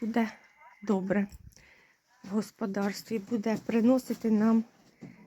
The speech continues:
трошечки дохід. Ось так. Все, дівчата нажерлися, лежать. <laughs> Ось так. Підемо до кроликів. Ось сьогодні у нас така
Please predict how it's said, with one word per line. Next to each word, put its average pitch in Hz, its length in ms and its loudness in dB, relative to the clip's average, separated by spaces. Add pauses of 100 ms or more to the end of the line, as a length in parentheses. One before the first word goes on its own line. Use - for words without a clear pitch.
(140)
трошечки 233 720 0
дохід. 208 680 2 (960)
Ось - 320 -6
так. 185 420 -8 (1080)
Все, - 220 -12
дівчата 202 520 -6
нажерлися, 220 680 -4
лежать. 208 520 -4 (480)
<laughs> 349 280 6 (1800)
Ось 277 220 -6 (100)
так. 220 400 -8 (180)
Підемо 262 400 2
до 247 140 6
кроликів. 359 600 4 (2500)
Ось - 280 0
сьогодні 220 260 4
у 214 40 6
нас 220 180 4
така 214 300 -6